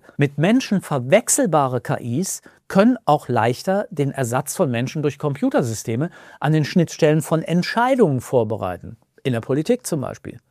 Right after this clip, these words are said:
Noch sind wir es, die entscheiden, aber wir können, so wie zahlreiche Unternehmen das bereits tun, uns auch dazu entscheiden, die Entscheidung an K-I-Systeme zu delegieren.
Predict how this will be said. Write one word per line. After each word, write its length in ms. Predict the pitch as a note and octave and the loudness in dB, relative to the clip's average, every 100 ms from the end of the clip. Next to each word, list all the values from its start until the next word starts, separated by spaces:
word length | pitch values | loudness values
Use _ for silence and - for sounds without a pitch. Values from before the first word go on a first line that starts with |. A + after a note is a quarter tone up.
| _ _ _ _ _ | _ _ _ _ _
Noch 260 | C#3 D#3+ G3 | 4 4 4
sind 300 | - D#3 C#3 | 2 2 2
wir 180 | B3 B3+ | 2 2
es, 160 | D3+ | 0
die 100 | - | -2
entscheiden, 520 | B2 A#2+ - G#2+ G2+ A2 | -4 -4 -4 -6 -6 -2
aber 420 | F3 F3+ D3 F#3 - - _ _ - | 2 4 4 2 -6 -20 _ _ -2
wir 180 | C3+ F3 | 0 2
können, 440 | G#3+ A3 A#3 - | 4 6 4 2
so 240 | D#3+ C#3 C3 | 0 0 2
wie 120 | B2+ | -2
zahlreiche 560 | - D3+ E3 C3+ - | 2 2 4 0 -2
Unternehmen 460 | B2 B2 B2 B3+ B3 | -4 -4 -4 -2 0
das 140 | C3 | -2
bereits 400 | - B2 A#2 - | -4 -2 -2 -4
tun, 380 | - A#3 F3+ A3 - - | -4 0 2 0 -4 -8
uns 220 | - E3+ - | 0 0 2
auch 160 | D3+ | -2
dazu 380 | - C#3 - F3+ | 0 -4 -2 -2
entscheiden, 680 | C#3+ C3+ - A2+ A2 C#3 G#3+ - _ _ | -2 -6 -2 0 0 0 -4 -6 _ _
die 60 | E3+ | 0
Entscheidung 580 | D#3+ - B2+ B2+ D3+ | 0 0 0 2 0
an 240 | C#3+ D#3+ F3 _ _ | 0 -2 -4 _ _
K-I-Systeme 1120 | - F#3 D3+ G3 D#3 A#2 A2+ - - B2 B2+ C#3+ | 0 0 0 0 0 0 -2 -8 -4 -2 -2 -4
zu 180 | - | -4
delegieren. 640 | C3+ D#3 D#3 F3+ C#4 E3+ | -2 0 0 0 2 0